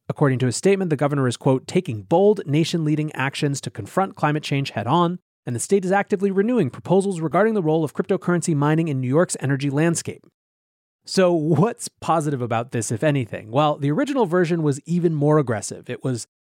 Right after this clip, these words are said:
three years and a total moratorium, a full shutdown of proof-of-work mining,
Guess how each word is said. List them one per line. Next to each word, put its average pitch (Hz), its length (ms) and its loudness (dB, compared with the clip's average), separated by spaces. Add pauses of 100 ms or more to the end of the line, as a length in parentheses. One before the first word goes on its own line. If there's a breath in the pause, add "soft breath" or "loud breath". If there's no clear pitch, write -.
(100)
three 180 240 2
years 160 480 2
and 131 100 -2
a 123 60 -8
total 156 380 0
moratorium, 131 720 -2
a 95 100 -12 (160)
full 180 220 4
shutdown 131 500 -2
of 107 220 -8
proof-of-work 127 480 -2
mining, 120 460 -2